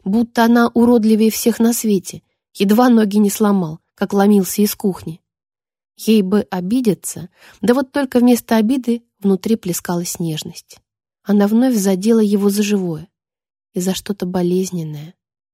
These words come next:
А теперь думала о мужчине, кого сама прозвала богом смерти, и невыносимо сильно хотелось его обнять, приблизиться и осторожно погладить. Да уж,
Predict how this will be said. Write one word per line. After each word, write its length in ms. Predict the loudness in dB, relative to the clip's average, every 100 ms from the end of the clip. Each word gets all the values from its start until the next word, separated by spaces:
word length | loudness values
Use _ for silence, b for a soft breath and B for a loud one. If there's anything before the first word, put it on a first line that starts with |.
| _ _ _ B B B -14
А 100 | -10
теперь 460 | -8 -4 -4 -4 -8 -16
думала 500 | -8 2 4 6 4 2
о 80 |
мужчине, 760 | 2 2 0 -6 -4 -4 -4 -10 _ B B
кого 280 | 0 0 0
сама 460 | -2 0 2 0 -2
прозвала 800 | -2 0 0 0 0 0 -4 -8 -4
богом 380 | 0 2 2
смерти, 760 | 0 0 0 0 -4 -12 -16 -16 _ _ _ _ _ _
и 80 | 0
невыносимо 640 | 2 2 -2 -2 -2 -2 -2
сильно 560 | -4 -2 0 0 -4 _
хотелось 580 | -8 -4 -2 -2 -6
его 200 | -6 -4
обнять, 580 | -6 -4 -6 -6 -14 -20 _ _ b b 0
приблизиться 840 | 0 2 2 2 -2 -8 -14 -14 _ _ _ _
и 80 | -8
осторожно 640 | -8 -6 -6 -4 -4 -4 -8
погладить. 760 | -8 -6 -6 -6 -10 -18 -20 _ _ _ _ _ _ _ _ _ _ -12
Да 280 | -2 0 0
уж, 340 | -4 -10 -14